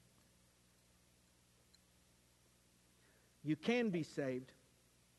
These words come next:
if you agree with God's word concerning your lostness.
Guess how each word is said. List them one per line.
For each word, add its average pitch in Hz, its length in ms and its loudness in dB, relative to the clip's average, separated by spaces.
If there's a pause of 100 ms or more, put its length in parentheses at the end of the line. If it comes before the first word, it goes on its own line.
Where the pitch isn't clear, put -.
(440)
if 165 200 -2
you 180 100 8
agree 170 300 6
with 175 240 0
God's 170 280 2
word 165 380 4
concerning 165 480 -2
your 156 140 2
lostness. 156 580 -2